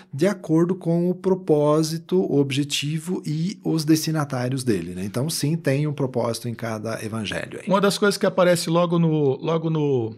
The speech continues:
Speaker 2: no começo do livro, que eu achei bastante interessante, a nossa mente hoje, ela é muito cronológica, né? Ela é muito estabelecida, e os antigos contavam a história de uma forma diferente, porque a história t-,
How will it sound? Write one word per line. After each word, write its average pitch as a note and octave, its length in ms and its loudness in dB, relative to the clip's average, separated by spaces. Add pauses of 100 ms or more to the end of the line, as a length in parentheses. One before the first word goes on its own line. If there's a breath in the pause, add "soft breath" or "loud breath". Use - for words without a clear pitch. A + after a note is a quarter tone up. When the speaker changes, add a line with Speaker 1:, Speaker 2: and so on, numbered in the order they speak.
(120)
Speaker 2:
no C3+ 100 -6
começo D3 360 -2
do C#3 100 -4
livro, D#3 180 0
que D#3+ 60 -2
eu D3 40 2
achei C3+ 180 -2
bastante C#3 360 -4
interessante, C#3+ 560 -2 (320 loud breath)
a C#3+ 100 0
nossa F#3 320 4
mente F3 340 2
hoje, D3+ 280 2
ela C#3+ 100 0
é C3+ 40 -2
muito C#3 380 -4
cronológica, C#3+ 920 2
né? D3 180 0
Ela D3 120 2
é - 20 0
muito D3+ 400 0 (220 loud breath)
estabelecida, D#3+ 880 0 (320 loud breath)
e F3+ 120 4
os F#3+ 160 6
antigos F3 680 0 (220)
contavam E3 580 4
a D3+ 40 4
história D#3+ 540 2
de D#3+ 100 -4
uma D#3+ 120 2
forma D3+ 300 0
diferente, D3 540 -2
porque E3 260 -4
a E3 80 6
história D#3+ 400 0
t-, - 140 -12